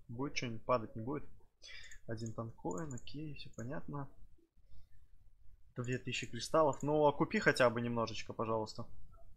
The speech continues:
Окупи меня, пожалуйста. Ну, давай опять открою. Давай опять открою, если не хочешь купать танкоины. Два К. Десять танкоинов. У, фиолет, давай, ну, ну, триста, триста, триста, триста. Пятнадцать как ри-, ты че, сгрофал?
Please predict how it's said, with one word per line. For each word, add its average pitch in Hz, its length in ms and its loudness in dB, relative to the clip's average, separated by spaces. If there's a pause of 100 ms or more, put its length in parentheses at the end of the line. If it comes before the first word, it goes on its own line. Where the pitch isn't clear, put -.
(540)
Окупи 147 360 -4
меня, 139 160 0
пожалуйста. 113 640 -2 (200)
Ну, 131 120 -4
давай 165 200 10
опять 123 260 4
открою. 110 380 0 (100)
Давай 120 220 0
опять 113 240 -6
открою, 110 340 -4
если - 200 -2 (120)
не 120 120 -4
хочешь - 300 -4
купать 151 360 6 (540)
танкоины. 120 640 0 (840)
Два 123 400 2
К. 160 440 4 (880)
Десять 120 420 -6
танкоинов. 151 640 0 (100)
У, 226 80 12
фиолет, 214 360 12
давай, 156 240 10
ну, 185 140 8
ну, 190 140 8
триста, - 360 6
триста, - 300 4
триста, - 320 6
триста. 208 340 4 (460)
Пятнадцать - 320 4
как - 180 -4
ри-, 117 160 0
ты - 120 -10
че, 123 260 2
сгрофал? 123 600 -2